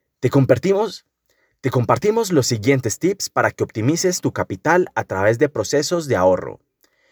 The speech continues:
Identifica tus necesidades para el momento de tu retiro. Define acciones a realizar para tu plan de ahorro.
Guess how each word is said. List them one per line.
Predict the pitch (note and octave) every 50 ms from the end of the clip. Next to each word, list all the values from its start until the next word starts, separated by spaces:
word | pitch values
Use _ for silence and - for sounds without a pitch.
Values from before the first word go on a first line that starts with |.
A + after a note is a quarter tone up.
| _ _ _ -
Identifica | C3+ C3 B2 B2+ C3 B2 - F3 - G3+ G3
tus | F#3+ G3+ F#3
necesidades | E3 C3 - A2 - - G#2 G2+ A#2 C#3 D#3+ F3 -
para | - - G#2+ F#2+
el | G2
momento | G2 F#2 F#2 G2+ A2 A#2 A#2+ C3
de | A#2+ G#2+
tu | - G2+
retiro. | F#2+ F2+ E2+ - G#2 F#2+ E2 C2+ - - _ _ _ _ _ _ _ _ _ _ -
Define | G#2 A#2 - - F3 G3 G#3 G3
acciones | D3+ C3+ - - C#3+ C#3+ D#3 F3+ G3 - -
a | C3+
realizar | A2+ A2 G2+ G2 F#2 - D#3 E3 F3+ F3+
para | - C3+ A2 G2 F2+
tu | - F#2
plan | - A#2+ B2 A#2 G#2+
de | G2 G2+
ahorro. | F#2 F#2 F#2 E2+ - C#2+ C2 -